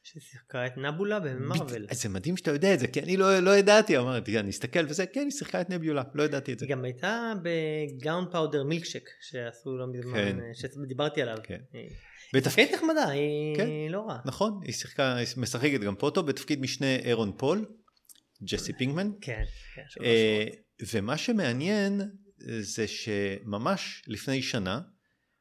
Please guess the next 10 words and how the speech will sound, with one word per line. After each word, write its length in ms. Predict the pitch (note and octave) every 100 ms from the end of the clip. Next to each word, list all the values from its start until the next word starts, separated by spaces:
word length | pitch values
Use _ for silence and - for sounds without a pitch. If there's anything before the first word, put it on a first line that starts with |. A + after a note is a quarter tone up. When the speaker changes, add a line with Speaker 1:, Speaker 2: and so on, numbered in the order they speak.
| -
Speaker 2:
יצא 280 | A2+ G#2 D3+
סרט, 520 | C#3+ - G2 G2+ A#2+ - _
עלילה 480 | A#2+ A#2 A2 A#2+ D#3+ -
זהה 520 | G#2+ G2+ A#2 A#2+ C#3 - -
לגמרי. 500 | A#2 A#2 D#3+ G#2+ E2+ - _ _ _ _ _ _ -
אתה 80 | F#2
הולך 260 | F2 G2+
למות, 360 | F#2+ D3+ G3 - - _ -
כפיל 340 | G#2 A2 E2+
גנטי, 640 | F#2 G#2+ F3 - F3 F3